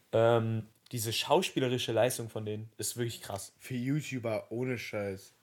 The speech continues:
Speaker 1: Und ich muss sagen,
Speaker 2: Es ist witzig.
Speaker 1: da finde ich noch den krassesten, wo ich wirklich glaube, dass der irgendwie ein guter Schauspieler sein könnte,
Speaker 2: Julia
Speaker 1: ist
Speaker 2: Beautix. Smash.
Speaker 1: Smash?
Speaker 2: <laughs>
Speaker 1: Aber, ähm,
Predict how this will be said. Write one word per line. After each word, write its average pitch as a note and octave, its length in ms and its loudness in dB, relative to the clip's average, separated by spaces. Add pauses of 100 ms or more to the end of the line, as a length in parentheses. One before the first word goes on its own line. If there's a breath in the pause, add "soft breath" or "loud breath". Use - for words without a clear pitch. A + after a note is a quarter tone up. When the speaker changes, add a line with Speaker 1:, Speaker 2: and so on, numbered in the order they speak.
Speaker 1:
Und C3 340 -2
ich B2+ 120 -4
muss D#3+ 260 -2
sagen, D3 280 8
Speaker 2:
Es F3 80 0
ist D3 80 -2
witzig. D#3+ 540 2
Speaker 1:
da C3 160 8
finde G3 200 -2
ich F#3 80 -8
noch E3 140 -4
den B2 220 -6
krassesten, E3+ 800 2
wo B2+ 120 2
ich A2+ 200 -2
wirklich G3 420 2
glaube, C#3+ 380 8
dass - 180 0
der B2 320 4
irgendwie C#3 600 0
ein A#2+ 100 -2
guter B2 260 0
Schauspieler B2 540 2
sein A2 240 2
könnte, C3+ 540 0 (560 soft breath)
Speaker 2:
Julia C3+ 320 2
Speaker 1:
ist B2 120 0
Speaker 2:
Beautix. B2+ 500 -4 (260)
Smash. B2 500 -8 (760)
Speaker 1:
Smash? A2+ 600 -2 (500)
Speaker 2:
<laughs> - 800 4
Speaker 1:
Aber, B2+ 580 8
ähm, A#2 600 0